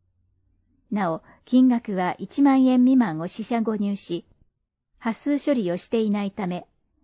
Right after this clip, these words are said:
各項目を加算したものと合計欄の数値が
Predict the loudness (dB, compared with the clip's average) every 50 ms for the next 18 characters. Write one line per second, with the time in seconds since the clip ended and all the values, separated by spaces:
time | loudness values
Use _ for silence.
0 | _ _ _ _ _ -6 -6 -4 -2 -2 -4 0 2 2 4 4 4 2 2 0
1 | -2 -2 -2 -2 -4 -6 -4 0 0 0 0 -2 -2 -4 -2 0 0 0 -2 -2
2 | -4 -6 -8 -8 -8 -8 _ _ _ _ _ _ _ 0 0 0 0 0 0 0
3 | 2 2 0 0 -2 -6 -6 -8 -8 -6 -8 -8 -8 -8 -8 -8 -6 -6 -6 -8
4 | -8